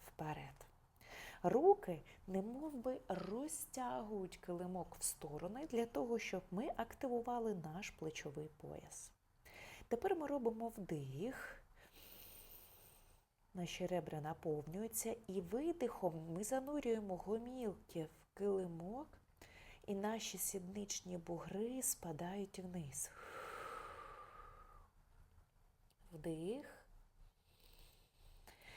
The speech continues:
Ми розкручуємо таз, і сідничні бугри повертаються направленими назад. Видих.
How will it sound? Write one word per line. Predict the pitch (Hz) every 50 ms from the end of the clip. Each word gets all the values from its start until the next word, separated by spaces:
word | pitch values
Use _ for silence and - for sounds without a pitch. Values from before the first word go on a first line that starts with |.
| - - - -
Ми | - 175 165
розкручуємо | 160 165 170 - - - 170 160 160 - - - 165 156 151 156 156 - -
таз, | 180 190 233 269 277 277 - - -
і | 240 254
сідничні | 254 - - 180 - - - 170 165 - - - 165
бугри | 151 - 160 151 - 165 208 254
повертаються | 277 - - 269 294 269 220 202 - - - 160 151 160 190 220 220 - - 185
направленими | 151 160 143 - - - 139 143 - 156 151 151 156 147 151 156
назад. | 147 143 143 139 - - - - - - _ - _ _ - - - - - - - - - - - - - _ _ _
Видих. | - 143 170 226 277 262 214 143 - 131 - - -